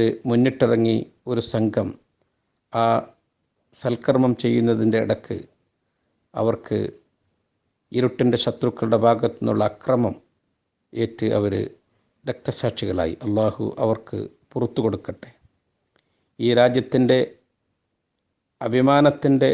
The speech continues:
കിരീടത്തിൽ ഒരു പൊൻതൂവലായി ആ രക്തസാക്ഷികൾ എന്നും ഓർക്കപ്പെടും എന്നതിൽ യാതൊരു സംശയവും ഇല്ല.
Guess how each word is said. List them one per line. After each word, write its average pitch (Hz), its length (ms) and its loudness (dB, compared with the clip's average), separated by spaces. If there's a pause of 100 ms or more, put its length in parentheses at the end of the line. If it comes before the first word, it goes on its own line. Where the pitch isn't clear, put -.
(320)
കിരീടത്തിൽ 127 640 2
ഒരു 131 200 0
പൊൻതൂവലായി 127 800 4 (840)
ആ 117 140 -2
രക്തസാക്ഷികൾ 113 720 -2 (100)
എന്നും 113 280 0 (680)
ഓർക്കപ്പെടും 123 640 -2
എന്നതിൽ 110 340 0
യാതൊരു 110 360 2
സംശയവും 104 560 -4
ഇല്ല. 98 160 -6